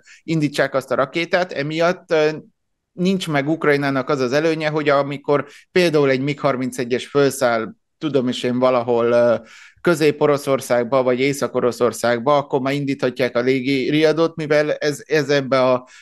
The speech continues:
fázisba kimarad, és, ö, a vissza-, és átkanyarodva itt a moszkvai terrortámadáshoz, ott azért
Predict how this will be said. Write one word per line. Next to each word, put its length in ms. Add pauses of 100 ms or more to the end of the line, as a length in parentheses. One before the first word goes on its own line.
fázisba 520
kimarad, 440
és, 280
ö, 200 (880)
a 480 (440)
vissza-, 520
és 300
átkanyarodva 760
itt 140
a 60
moszkvai 420
terrortámadáshoz, 1200
ott 280
azért 380